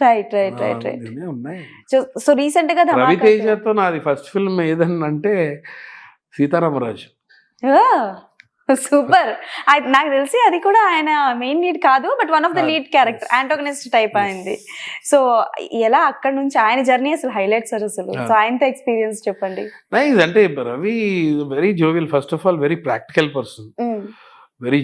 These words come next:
Speaker 2: jovial person. పొగడ్తలకి పడిపోయి,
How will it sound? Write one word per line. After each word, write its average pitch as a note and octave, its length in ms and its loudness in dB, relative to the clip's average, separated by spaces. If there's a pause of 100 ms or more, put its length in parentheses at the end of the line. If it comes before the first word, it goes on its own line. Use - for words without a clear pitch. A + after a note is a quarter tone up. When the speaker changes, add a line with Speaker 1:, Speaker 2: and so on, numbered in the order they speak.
Speaker 2:
jovial C3 280 2
person. A2 460 -10 (120)
పొగడ్తలకి C3 520 0
పడిపోయి, A#2+ 880 -4